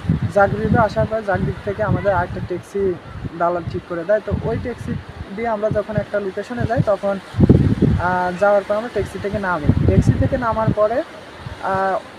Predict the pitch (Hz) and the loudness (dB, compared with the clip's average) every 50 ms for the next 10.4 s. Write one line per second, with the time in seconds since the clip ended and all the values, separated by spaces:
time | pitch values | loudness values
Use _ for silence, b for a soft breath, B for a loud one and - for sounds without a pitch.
0 | - - 254 233 - 277 233 285 277 247 240 247 240 247 240 226 - 247 311 381 | -8 -6 -6 -4 -4 -2 -2 -2 -2 0 2 4 4 4 4 2 0 -2 -2 -2
1 | 349 294 277 262 240 254 247 247 247 247 233 - - - - - 208 208 214 - | -2 -2 -2 -2 -2 -2 -4 -4 -4 -6 -8 -8 -10 -12 -6 -2 -2 -2 0 2
2 | 220 220 208 202 214 247 226 - 247 247 254 - - 240 233 - 277 285 254 233 | 2 0 0 0 -4 -8 -8 -8 -8 -8 -6 -4 -2 -2 -2 0 0 -2 -2 -2
3 | 214 233 - - - 233 226 220 208 233 233 220 - - - - - 190 - 220 | -2 -2 0 0 0 -2 -2 -4 -2 2 6 8 8 8 6 4 -2 0 0 -2
4 | 208 - 247 - - 254 226 - - - - 254 277 302 311 - - - - - | -4 -4 -6 -6 -6 -8 -8 -8 -8 -8 -4 -2 -2 -2 -4 -6 -14 -20 -20 -20
5 | - - - - - - - - - - - 208 208 202 202 214 214 208 202 226 | -18 -18 -14 -14 -12 -8 -4 -4 -2 0 0 0 2 2 4 4 4 4 4 4
6 | 226 208 196 - - 185 185 196 180 175 - - - 175 - 214 240 285 311 302 | 4 4 2 0 -2 0 0 0 0 -2 -4 -8 -12 -10 -6 -2 0 0 0 0
7 | - - - - - - - - - - - - - 185 185 180 180 214 226 226 | -4 -12 -18 -18 -18 -18 -18 -18 -18 -18 -14 -4 0 0 0 4 4 4 4 4
8 | 240 247 240 247 247 240 233 240 240 233 226 220 - - 220 220 220 214 214 214 | 0 -4 -2 -2 -2 -2 -2 -2 0 0 0 -2 -4 -4 -2 0 2 4 4 4
9 | 208 202 202 202 208 208 208 202 190 - - - - - - - - - - - | 4 2 2 2 4 4 4 2 0 -2 -6 -12 -20 -20 -20 -20 -20 -20 -20 -16
10 | - - 175 185 180 180 180 175 | -10 -6 -4 -2 -2 -2 -2 -2